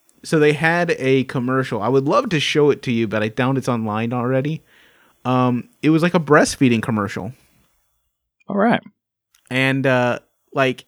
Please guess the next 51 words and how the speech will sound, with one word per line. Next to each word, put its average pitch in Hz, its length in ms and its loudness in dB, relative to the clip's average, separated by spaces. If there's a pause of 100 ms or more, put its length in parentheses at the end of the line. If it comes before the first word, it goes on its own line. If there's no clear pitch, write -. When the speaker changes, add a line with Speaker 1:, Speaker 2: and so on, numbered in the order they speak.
(220)
Speaker 1:
it 151 160 0
played, 165 500 0
and 120 140 -6
I 208 120 0
didn't 101 240 -6
think 110 180 -4
anything 101 340 -6
wrong 101 220 -4
with 107 180 -2
it. - 160 -2 (420)
But 151 120 0
as 151 120 0
soon 196 140 -2
as 202 140 0
it 214 80 -4
got 156 260 0
done, 143 200 0
I 123 100 0
looked 139 240 0
over 147 240 2
at 120 120 0
Jamie, 131 300 -2
and 117 80 -4
I 110 60 -2
was 113 140 -2
like, 107 320 -6 (360)
"Oh, 156 240 2
the 120 100 -4
conservative 147 640 -2
media 135 360 0
is 117 80 -8
gonna 117 200 -4
have 123 140 -4
a 104 80 -8
field 117 440 -6
day 104 180 -10
with 98 180 -14
this 110 160 -10
shit." - 400 -8 (360)
<laughs> - 0 -
Speaker 2:
<laughs> - 1000 0 (1080)
I'm 123 120 -4
gonna 143 80 0
have 127 120 -2
to 123 100 0
look 123 180 0
for 117 140 -2
that 101 180 -2
one. 107 220 -8 (560)
Speaker 1:
Yeah, 147 340 2
uh, 156 340 0